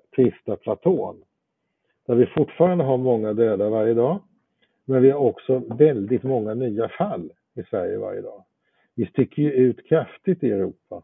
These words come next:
eh, när det gäller antalet nya fall. Och då säger man det att,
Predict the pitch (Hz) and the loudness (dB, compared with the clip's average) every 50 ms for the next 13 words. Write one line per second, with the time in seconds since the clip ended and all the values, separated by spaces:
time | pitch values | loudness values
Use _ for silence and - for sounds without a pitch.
0 | _ _ _ _ _ _ _ _ _ _ _ _ _ _ _ _ _ _ - 120 | _ _ _ _ _ _ _ _ _ _ _ _ _ _ _ _ _ _ -10 -6
1 | 107 104 104 110 - - 113 113 107 113 113 107 98 98 104 104 104 98 - 95 | -4 -4 -4 -4 -4 -4 -4 0 2 4 4 4 2 0 0 -2 -2 -4 -4 -4
2 | 95 87 92 90 113 113 104 92 92 90 87 - 98 92 90 - 98 104 120 123 | -4 -4 -4 -4 -4 -4 -2 -2 -2 -2 -2 -2 -2 -2 -2 -4 -6 -6 -2 0
3 | 113 131 - - 156 156 151 139 135 135 131 131 127 127 127 123 117 113 107 - | 2 2 4 6 8 8 8 8 6 4 0 -2 -2 0 0 0 0 -2 -4 -6